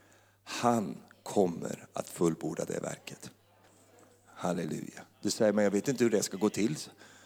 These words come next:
Jag har ju verkligen klantat till det, alltså. Jag har ju verkligen, inte bara en gång, många gånger. Och då vill jag bara citera det här bibelordet igen för dig. Att han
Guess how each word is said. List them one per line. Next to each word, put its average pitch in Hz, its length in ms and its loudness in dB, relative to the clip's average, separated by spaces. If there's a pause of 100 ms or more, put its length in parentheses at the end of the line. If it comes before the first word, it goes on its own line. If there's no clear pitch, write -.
(300)
Jag 104 120 2
har 120 100 6
ju 131 60 6
verkligen 110 380 2
klantat 104 420 0
till 90 260 0
det, 143 100 0
alltså. - 280 -6
Jag 95 60 0
har 110 100 4
ju 117 100 -2
verkligen, 127 680 0 (640)
inte 120 280 4
bara 107 260 4
en 170 360 4
gång, - 280 0 (1700)
många 120 500 0
gånger. 196 440 2 (560)
Och - 340 -4
då 107 60 6
vill 104 120 2
jag 175 100 6
bara 143 140 6
citera 101 440 2
det 95 80 -4
här 104 60 2
bibelordet 98 560 0
igen 123 320 2
för - 100 -2
dig. - 280 -6 (260)
Att 95 180 -6
han 190 540 2